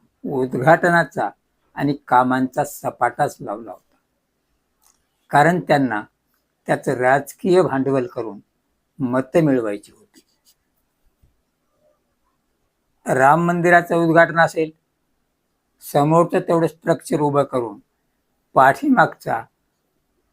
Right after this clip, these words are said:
पन्नास टक्क्यापेक्षा अधिक काम राहिलेलं असताना सुद्धा आपल्या देशाचे लाडके पंतप्रधान नरेंद्रभाई मोदी यांनी राम मंदिराचं उद्घाटन केलं.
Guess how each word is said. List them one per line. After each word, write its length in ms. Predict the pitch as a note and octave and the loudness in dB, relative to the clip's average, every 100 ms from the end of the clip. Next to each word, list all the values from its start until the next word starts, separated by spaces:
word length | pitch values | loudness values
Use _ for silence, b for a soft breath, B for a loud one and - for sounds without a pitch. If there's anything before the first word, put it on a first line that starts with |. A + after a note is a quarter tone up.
| _ | _
पन्नास 500 | - D#3 F3 G3 F#3+ - | 0 0 0 0 -2 -8
टक्क्यापेक्षा 760 | - - D#3+ E3 C#3+ - D#3 - | -8 -2 -4 -2 -10 -2 -2 -2
अधिक 280 | B2+ C#3 F#3 - | -4 -2 -4 0
काम 280 | E3 D#3 C#3 | 2 4 2
राहिलेलं 380 | B2+ B2+ C3+ | 2 0 0
असताना 500 | B2 A2 _ D3+ C3+ | 0 -2 _ -4 -2
सुद्धा 400 | A#2+ A#2+ A2+ A#2 F#2 - - - _ _ - _ _ _ - | -4 -12 -8 -6 -6 -14 -20 -20 _ _ -20 _ _ _ -4
आपल्या 320 | C3 - C3 | -4 -2 -4
देशाचे 680 | A2+ C3 - C#3+ C#3 C#3 A2+ | -2 -6 -4 -4 -4 -6 -4
लाडके 360 | G#2+ - - D3+ | -4 -4 -6 -8
पंतप्रधान 720 | B2+ A#2+ G#2+ - G#2+ G2+ G2 _ _ _ _ _ _ - | -8 -14 -14 -14 -10 -10 -10 _ _ _ _ _ _ -10
नरेंद्रभाई 580 | A#2 C3 D3+ C#3+ B2+ B2 | -4 -4 -2 -2 -2 -2
मोदी 440 | A2+ A2 A#2 G2+ - _ _ _ _ | -6 -8 -8 -12 -16 _ _ _ _
यांनी 260 | B2+ A#2+ A#2+ | -10 -8 -6
राम 320 | G#2+ G#2+ C3 C3+ | -2 0 0 0
मंदिराचं 500 | B2+ C3 C3+ B2+ C3 | -2 0 0 0 -8
उद्घाटन 460 | B2 B2 A#2 A#2+ | -10 -12 -14 -16
केलं. 280 | A#2 B2 A#2+ | -20 -20 -20